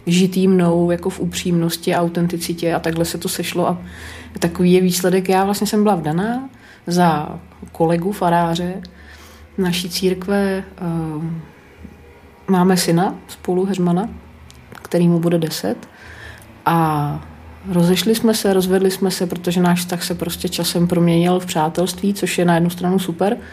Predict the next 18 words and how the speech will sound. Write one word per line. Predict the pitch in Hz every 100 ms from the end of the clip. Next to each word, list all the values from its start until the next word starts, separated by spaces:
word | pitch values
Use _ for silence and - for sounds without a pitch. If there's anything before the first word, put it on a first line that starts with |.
| - - - - - - -
ale | 185 180
myslím | 180 175 180
si, | 180
že | 180
pro | 180 - 180 175 170 165
to, | 165 -
aby | 180
manželství | 185 180 180 175 190
fungovalo | 185 180 180 175 175
tak, | 175
jak | 180
má, | 180 170 165
tak | 170
je | 170
to | 175
vlastně | 170 170 180
svým | - 175
způsobem, | 175 - - 165 165 165 170